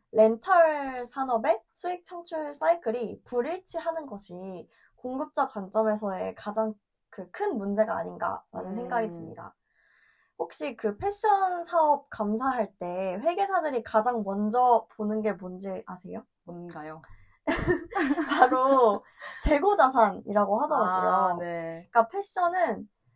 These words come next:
Speaker 1: 아시다시피 트렌드가 매우, 매우 빠르고,
Speaker 2: 매우 빨라.
Speaker 1: 근데 또 거기다가 그 트렌드가 정반합으로 진행이 되는 이제 경향이 있죠.
Speaker 2: 맞죠.
Speaker 1: 그래서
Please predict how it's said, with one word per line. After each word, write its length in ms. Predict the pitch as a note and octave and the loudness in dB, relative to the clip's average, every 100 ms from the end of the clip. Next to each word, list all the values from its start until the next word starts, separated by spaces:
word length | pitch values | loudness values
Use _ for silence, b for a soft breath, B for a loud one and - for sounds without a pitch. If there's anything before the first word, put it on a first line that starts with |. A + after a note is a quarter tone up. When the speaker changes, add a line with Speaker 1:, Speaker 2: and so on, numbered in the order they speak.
| _ - | _ 0
Speaker 1:
아시다시피 720 | A3+ C4+ D4 C#4 - C4+ - | 2 2 -2 -2 -10 -14 -10
트렌드가 760 | - G#4 G4+ F4 E4 E4+ - G#3 | -4 -2 0 2 8 8 6 2
매우, 360 | A3+ D4+ D#4+ | 2 4 2
매우 320 | A3 G#3 G#3 - | 2 0 -2 0
빠르고, 520 | C#4 A3 F#3+ B3 A4 | 0 0 -2 -4 -4
Speaker 2:
매우 160 | F3+ F#3 | -6 -10
빨라. 300 | E3+ E3 D3+ - - | -12 -12 -16 -20 -4
Speaker 1:
근데 380 | D#4+ D#4+ E4+ F4 | -2 2 0 2
또 220 | F4 C#4 | 2 2
거기다가 720 | - A#3 A#3+ A#3 A3+ B3 G3+ | 2 2 4 4 6 4 4
그 200 | - B3+ | 0 -10
트렌드가 840 | - F4 E4+ C#4 A#3 C4+ A3+ - - | -4 -2 -2 -4 2 6 6 4 -2
정반합으로 1500 | - A#3+ B3 B3 A3 G3+ G3 - F#4 G4+ F4+ C#4 B3+ B3+ G3 G#3 | -2 0 2 -2 -4 -4 -6 2 4 4 2 2 2 2 2 0
진행이 440 | - A#3+ C4+ A3+ | -4 -2 0 0
되는 560 | G#3 F3+ F#3 F3 E3 - _ _ _ | -2 -8 -8 -10 -14 -20 _ _ _
이제 200 | F#3+ F#3+ - | -10 -10 -6
경향이 460 | G#3+ A3 A3 G#3 | 0 6 6 4
있죠. 380 | - - G3 G#3+ | -6 -14 -16 -14
Speaker 2:
맞죠. 480 | - E3+ - - D#3+ - | -10 -12 -12 -20 -20 -4
Speaker 1:
그래서 840 | C#4+ D4 C#4+ C4 B3+ A#3+ G3 | 2 2 2 2 4 6 4